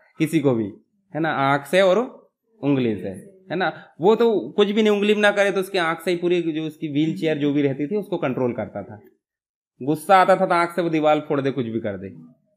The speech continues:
समझ गए? तो इसका मतलब माइंड की पावर है कि नहीं? पूरी चीज़ बंद हो जाए अपनी बॉडी की तो माइंड अपने आप में पावरफुल हो जाएगा, पर आप माइंड को दुनिया भर में घसीटते रहते बेचारा, मजदूरी करते रहता आपकी,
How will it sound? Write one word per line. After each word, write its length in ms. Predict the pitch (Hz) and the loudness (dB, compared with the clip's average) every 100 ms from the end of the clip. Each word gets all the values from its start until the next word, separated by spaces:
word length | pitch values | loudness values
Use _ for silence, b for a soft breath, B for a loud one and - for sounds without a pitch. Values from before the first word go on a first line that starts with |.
| - | -6
समझ 180 | 151 185 | -4 -2
गए? 180 | 185 220 | -2 -4
तो 560 | - _ _ _ 135 | -8 _ _ _ -12
इसका 240 | 139 160 170 | -10 -6 -4
मतलब 520 | 160 165 170 175 - | -4 -2 -2 -4 -8
माइंड 320 | 131 127 156 170 | -6 -2 -2 -2
की 60 | |
पावर 260 | 170 143 156 | 0 0 0
है 140 | 143 | -2
कि 120 | 143 117 | -4 -6
नहीं? 160 | 92 - _ _ _ _ _ _ _ _ _ _ _ - | -8 -16 _ _ _ _ _ _ _ _ _ _ _ -6
पूरी 200 | 143 170 | -2 0
चीज़ 240 | 170 170 147 | 0 -4 -2
बंद 160 | 156 | -2
हो 60 | 160 | 0
जाए 120 | 156 | 2
अपनी 160 | 156 160 | 0 0
बॉडी 220 | 151 147 147 | -2 -2 -2
की 60 | |
तो 60 | 147 | -2
माइंड 260 | 139 139 139 | -2 -2 -2
अपने 220 | 135 135 | -4 -6
आप 120 | 127 | -6
में 100 | 131 | -4
पावरफुल 400 | 123 117 110 110 | 0 0 -2 -6
हो 60 | 101 | -8
जाएगा, 360 | 95 95 104 _ _ _ _ | -12 -14 -20 _ _ _ _
पर 100 | 127 | -2
आप 180 | 131 135 | 0 0
माइंड 340 | 131 123 135 135 | -2 -2 -2 -4
को 100 | 147 | -6
दुनिया 300 | 131 131 131 | -6 -6 -6
भर 160 | 127 127 | -6 -6
में 300 | 135 185 - | -6 -8 -8
घसीटते 480 | 123 123 117 - | -6 -4 -4 -4
रहते 260 | 107 98 107 | -6 -6 -8
बेचारा, 460 | 104 101 95 90 - _ _ _ - _ _ _ _ _ | -10 -10 -14 -14 -20 _ _ _ -20 _ _ _ _ _
मजदूरी 400 | 139 143 143 143 | -2 0 2 2
करते 300 | 143 127 127 | 2 0 0
रहता 280 | 113 110 117 | -2 -2 0
आपकी, 340 | 113 107 - | 0 -2 -8